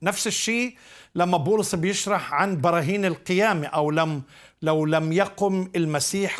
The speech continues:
قد قام، باطل إيماننا، باطل كرازتنا، كان المسيح مات يعني عبث، كا-، كنا بعد بخطايانا إلى آخره. فإذا أولًا لكان المسيح كاذبًا. شيء تاني، لو لم يمت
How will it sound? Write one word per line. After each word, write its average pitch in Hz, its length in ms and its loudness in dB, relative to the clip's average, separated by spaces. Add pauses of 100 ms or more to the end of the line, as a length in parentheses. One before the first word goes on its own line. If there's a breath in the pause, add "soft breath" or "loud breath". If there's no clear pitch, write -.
(120)
قد 175 260 0 (260)
قام، 165 400 2 (440 soft breath)
باطل 180 540 2
إيماننا، 190 600 0
باطل 165 540 0
كرازتنا، 190 1080 -2 (340 loud breath)
كان 170 260 2
المسيح 156 600 -2
مات 165 340 -2
يعني 139 260 0
عبث، 190 540 0 (180)
كا-، 180 180 0
كنا 190 340 0
بعد 165 320 0 (420 loud breath)
بخطايانا 185 840 2 (120)
إلى 190 220 4
آخره. 147 560 0 (300 loud breath)
فإذا 185 520 2
أولًا 233 600 2
لكان 196 400 2
المسيح 185 520 -2
كاذبًا. 156 580 0
شيء - 380 -4
تاني، 151 360 0 (840 loud breath)
لو 185 360 4
لم 180 340 2
يمت 190 500 0